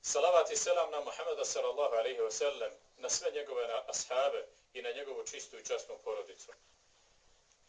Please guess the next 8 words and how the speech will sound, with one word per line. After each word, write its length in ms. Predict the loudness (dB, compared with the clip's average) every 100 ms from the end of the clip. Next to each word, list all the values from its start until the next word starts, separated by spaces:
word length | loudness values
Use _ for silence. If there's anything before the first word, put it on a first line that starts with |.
| _ _ _ _
A 80 | 2
zatim, 400 | 2 2 -2 2
draga 340 | 4 6 4
braćo, 420 | 4 0 2 -2 -2 -14 _ _ _ _ _ _ _ _ _ _
Allah 300 | 2 4 2
subhanahu 460 | 2 -4 -4 -2 -2
wa 120 | 0
ta'ala 460 | 2 2 4 2